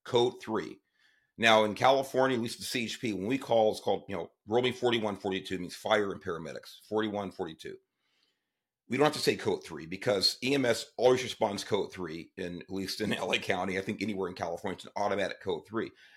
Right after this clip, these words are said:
But in Minneapolis, they said, "Roll E M S code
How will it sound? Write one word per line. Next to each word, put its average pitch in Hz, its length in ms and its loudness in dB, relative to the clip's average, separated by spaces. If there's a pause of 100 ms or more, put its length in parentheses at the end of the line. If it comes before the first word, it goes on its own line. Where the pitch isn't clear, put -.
(560)
But 113 200 6
in 120 140 2
Minneapolis, 127 640 4
they 120 120 2
said, 110 520 6
"Roll 123 280 2
E 123 120 0
M 110 100 0
S 107 260 -2 (140)
code 113 460 2